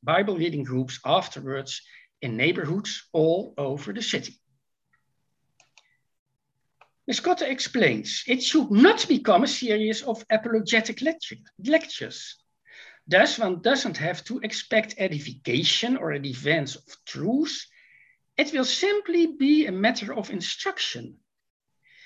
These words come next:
We will convene as a Beit HaMidrash, a house of learning. Of course, it's significant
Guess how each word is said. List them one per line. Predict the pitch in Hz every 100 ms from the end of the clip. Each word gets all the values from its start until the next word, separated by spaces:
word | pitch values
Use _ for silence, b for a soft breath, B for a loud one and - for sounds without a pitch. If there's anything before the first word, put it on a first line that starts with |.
| b
We | -
will | 214 226
convene | 220 165 151 196 294 392
as | 247 202
a |
Beit | 160 190 294
HaMidrash, | 302 339 320 285 254 - - - - _
a | 165
house | 135 156 226 247
of | - 254 -
learning. | 208 247 240 131 110 98 _ _ _ _ _ _ _ _ _ _ _ _ _ _ _ _ _ _
Of | -
course, | 359 175 202
it's | 226 - -
significant | 160 - 185 - 392 131 127 -